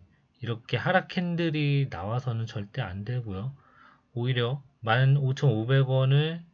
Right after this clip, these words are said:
탈환을 하더라도 이런 식으로 양봉으로 윗꼬리 없는 식, 윗꼬리가 없는 캔들이 나오는 게, 음, 좋은 거고요. 윗꼬리, 윗꼬리가 있는 캔들은 이 구간에서 매도 물량이 나온다는 그런 신호로 받아들이면 돼요. 그렇기 때문에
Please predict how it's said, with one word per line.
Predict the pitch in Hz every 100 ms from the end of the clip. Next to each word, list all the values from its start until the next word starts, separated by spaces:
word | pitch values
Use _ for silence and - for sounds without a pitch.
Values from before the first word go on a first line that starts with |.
| -
탈환을 | - 160 165 151 139
하더라도 | 165 160 147 135 165 185 202 _ _ _ _ _
이런 | 135 151 151
식으로 | 135 107 98 87 - _
양봉으로 | 110 110 113 98 90
윗꼬리 | 101 131 151 143
없는 | 104 101 131 123
식, | 107 104 98 _ _ _ -
윗꼬리가 | 135 - 147 123
없는 | 110 113 131
캔들이 | 165 175 170 160 147
나오는 | 104 90 90 95
게, | 117 151 165 _ _ - - _ _ _ -
음, | 104 98 95 92 92
좋은 | - 123 127
거고요. | 104 98 92
윗꼬리, | 104 - 151 143 143 113
윗꼬리가 | 127 160 156
있는 | 143 135 135
캔들은 | 156 160 151 131 123 139 123 - - - _ _ -
이 | 151 160
구간에서 | - 127 151 147 143 131
매도 | 98 107
물량이 | 139 135
나온다는 | 113 92 113 123 113 104
그런 | - 117
신호로 | 127 - - - 170 160 151 143 139
받아들이면 | 139 120 127 123 113 95
돼요. | 80 87 -
그렇기 | 120 117
때문에 | 131 123 117 117 156 170